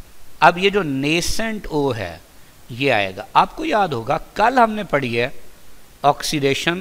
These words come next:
of alcohol, तो क्या होता था, ये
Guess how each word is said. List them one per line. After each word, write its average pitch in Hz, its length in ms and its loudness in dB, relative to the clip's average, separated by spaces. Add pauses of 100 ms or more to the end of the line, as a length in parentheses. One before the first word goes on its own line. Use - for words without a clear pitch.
(120)
of 139 320 4 (920)
alcohol, 117 500 -2 (140)
तो 143 60 -6
क्या 190 180 0
होता 135 320 0
था, 143 240 -6 (180)
ये 156 600 -2